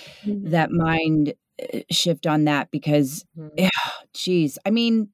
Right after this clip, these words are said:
Speaker 2: I just feel like there were so many things that I was interested in but didn't do, and then it took a while. And, you know, I, I see that with my girls right now. My oldest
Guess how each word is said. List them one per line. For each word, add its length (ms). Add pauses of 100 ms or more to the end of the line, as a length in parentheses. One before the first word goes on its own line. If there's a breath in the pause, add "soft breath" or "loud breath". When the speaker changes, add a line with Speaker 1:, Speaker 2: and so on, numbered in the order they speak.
(140)
Speaker 2:
I 140
just 300
feel 220
like 300
there 160
were 120
so 240
many 220
things 400
that 240 (500 loud breath)
I 160
was 400 (120)
interested 480
in 240
but 140
didn't 440
do, 420
and 200
then 80
it 180
took 200
a 80
while. 520
And, 320 (320 loud breath)
you 100
know, 100
I, 160 (120)
I 80
see 300
that 180
with 160
my 140
girls 420
right 200
now. 240
My 380 (380 soft breath)
oldest 760